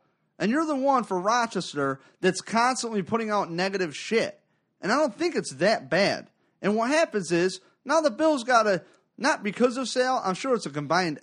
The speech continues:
effort of all of sports writers who are over the top negative. It's one thing to be negative, but can we be objective here? I did not expect the Bills to show up like this. And I hate when the people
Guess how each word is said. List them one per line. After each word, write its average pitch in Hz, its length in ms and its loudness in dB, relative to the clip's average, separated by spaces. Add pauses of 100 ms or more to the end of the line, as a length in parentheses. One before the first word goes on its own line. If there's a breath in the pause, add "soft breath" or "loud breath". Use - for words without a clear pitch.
effort 196 380 0 (120)
of 131 220 -4 (160)
all 170 600 2 (600 soft breath)
of 170 300 4
sports 180 420 -2
writers 185 360 0
who 147 80 -6
are 127 140 -2
over 160 180 0
the 156 60 -6
top 156 300 0
negative. 165 460 -4
It's 156 180 -6
one 233 180 -4
thing 254 160 -6
to 185 80 0
be 147 140 -4
negative, 156 540 -2 (180 soft breath)
but 151 140 -4
can 226 180 -2
we 311 120 0
be 269 220 -2
objective 151 680 -2
here? 160 340 0 (240 soft breath)
I 214 120 4
did 254 140 -2
not 214 380 0
expect 190 500 -2
the 180 80 -2
Bills 151 640 2
to 165 100 -6
show 190 320 2
up 175 220 4
like 127 280 0
this. 107 340 -6
And 160 120 -4
I 151 140 -2
hate 208 300 -2
when 240 140 -2
the 185 100 -2
people 220 520 -2